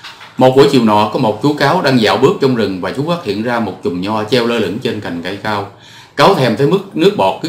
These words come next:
trào ra hai bên mép. Thứ này sẽ làm dịu cơn khát của mình đây, chú nghĩ. Lùi lại vài bước, chú phóng lên người lên nhưng không hái được chùm nho nào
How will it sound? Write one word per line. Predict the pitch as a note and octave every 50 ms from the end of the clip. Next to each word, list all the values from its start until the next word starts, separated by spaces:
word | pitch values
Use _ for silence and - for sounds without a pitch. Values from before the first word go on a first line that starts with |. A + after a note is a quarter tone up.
| E3 -
trào | G#2 G2 F#2 F#2
ra | G2+ A#2 A#2+ A#2
hai | A2+ A#2+ A#2+ A2+
bên | A#2 A2+ A2 A2
mép. | B2 F3 D#3+ - - - _ _ - - - _ _ -
Thứ | - F#3+ G#3+
này | D#3 B2+ A2+
sẽ | - - D3 D3
làm | C#3 A#2 G#2+ G2+
dịu | G2 F#2+ G2 G2+
cơn | A2 A#2+ B2+
khát | C3+ C#3 D3+ D3
của | - C3
mình | A#2 G#2+ F#2
đây, | F#2 G#2+ A2+ A2 G#2+ -
chú | C3 C3+
nghĩ. | C#3 G#2+ F2 E2+ G2+ B2+ C3 - _ _ _ - - - - - - -
Lùi | B2 C3 C3 B2
lại | A#2 A#2 C3
vài | C3 B2 A2+
bước, | B2+ D#3 G3+ G3 - -
chú | - E3
phóng | - - D#3+ E3 G#3 A3
lên | F#3 D#3+ C#3+ C3+
người | A#2 G#2+ G#2
lên | A2+ B2 C3 B2+ B2 A#2 A#2+
nhưng | C3+ D#3 D#3+ D3+
không | C#3+ - C#3+ C#3 C3+
hái | D3+ E3+ C#3+
được | A2 G2+ - -
chùm | - G2+ F#2 F#2
nho | G2+ G#2+ G#2+
nào | G2+ F2+ E2 D#2 -